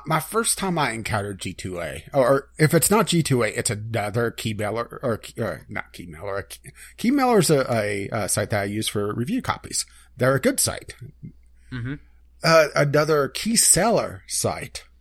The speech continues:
Speaker 1: where they, uh, ha-, their mascot was a guy in a trench coat, like he was selling watches. They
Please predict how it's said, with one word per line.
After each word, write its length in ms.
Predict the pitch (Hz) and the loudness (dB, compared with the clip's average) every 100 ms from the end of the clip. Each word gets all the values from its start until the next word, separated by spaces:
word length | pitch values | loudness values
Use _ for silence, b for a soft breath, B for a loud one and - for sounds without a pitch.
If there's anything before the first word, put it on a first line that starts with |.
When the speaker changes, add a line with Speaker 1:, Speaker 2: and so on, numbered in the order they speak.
| _ - - - | _ -20 -20 -2
Speaker 1:
where 760 | 127 127 139 135 135 131 - - 151 - - - - - - - - | 4 6 6 4 4 0 -4 -12 -20 -20 -20 -20 -20 -20 -20 -20 -20
they, 600 | 135 123 143 139 147 143 | -12 2 4 6 6 4
uh, 280 | 139 131 120 - - | 2 2 0 -6 -10
ha-, 320 | - 147 151 - 131 | -6 -2 -2 -2 0
their 400 | 139 135 135 - _ - _ - | 2 2 -2 -10 _ -20 _ -10
mascot 680 | 127 175 220 - 143 135 - - | 0 2 4 4 4 2 -2 -12
was 400 | 117 139 160 - - | 2 6 6 2 -2
a 120 | 135 | -4
guy 520 | 135 139 131 135 135 - _ - - - - _ - | 2 4 6 6 2 -6 _ -20 -20 -20 -20 _ -2
in 100 | 139 | 0
a 60 | 139 | 2
trench 360 | - 160 151 | 4 2 2
coat, 300 | - 107 95 - _ _ _ _ _ | 0 -4 -4 -14 _ _ _ _ _
like 220 | 117 127 - | -2 -2 0
he 140 | 139 | 0
was 100 | 127 | 2
selling 480 | - 151 143 131 110 | 4 6 6 2 -4
watches. 920 | 135 113 117 120 - - 78 - - - - _ _ - - - - - - - - - - - - | -10 0 4 4 0 -6 -2 0 0 -2 -20 _ _ -20 -20 -20 -20 -20 -20 -20 -20 -20 -20 -20 -6
They 260 | - 165 180 | 4 6 4